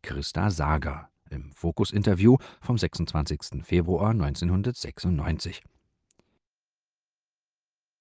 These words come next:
Während andererseits die Zahl der normalen Erwerbsverhältnisse mit unbefristeter Vollzeitbeschäftigung, in denen die Beiträge für die Sozialversicherungen erbracht werden müssen,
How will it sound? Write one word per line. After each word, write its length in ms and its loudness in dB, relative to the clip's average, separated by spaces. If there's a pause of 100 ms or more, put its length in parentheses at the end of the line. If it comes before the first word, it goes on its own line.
(1000)
Während 540 6
andererseits 680 6
die 160 4
Zahl 380 2
der 120 4
normalen 520 4
Erwerbsverhältnisse 1160 2
mit 280 2
unbefristeter 880 4
Vollzeitbeschäftigung, 1300 0
in 120 2
denen 260 4
die 120 4
Beiträge 680 2
für 120 0
die 120 2
Sozialversicherungen 1080 2
erbracht 440 -2
werden 280 -2
müssen, 280 6